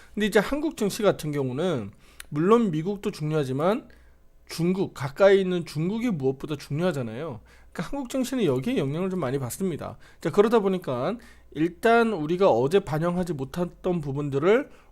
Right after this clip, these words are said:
오늘 지금 반영하고 있다라고 좀 보시면 되는데, 자, 기술적으로 보면은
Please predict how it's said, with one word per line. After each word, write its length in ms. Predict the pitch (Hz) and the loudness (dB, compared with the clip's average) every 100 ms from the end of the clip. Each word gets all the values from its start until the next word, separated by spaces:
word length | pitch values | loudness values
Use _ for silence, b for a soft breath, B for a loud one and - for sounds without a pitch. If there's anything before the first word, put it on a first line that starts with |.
| - | -6
오늘 460 | 131 151 214 247 | -2 2 2 0
지금 240 | - 165 170 | -4 -6 -6
반영하고 540 | 120 139 151 175 214 | -4 -4 -2 -2 -2
있다라고 380 | 143 156 135 127 | 0 0 0 -2
좀 140 | 147 | -6
보시면 360 | 135 135 165 143 | -8 -6 -4 -4
되는데, 600 | 131 156 123 156 139 80 - - - _ _ - _ _ - | -4 -4 -2 0 0 -6 -18 -20 -20 _ _ -20 _ _ -4
자, 160 | 170 156 | -2 -2
기술적으로 520 | - 185 269 277 247 | 0 0 2 2 2
보면은 600 | 202 185 156 175 175 98 | 2 0 0 0 0 -2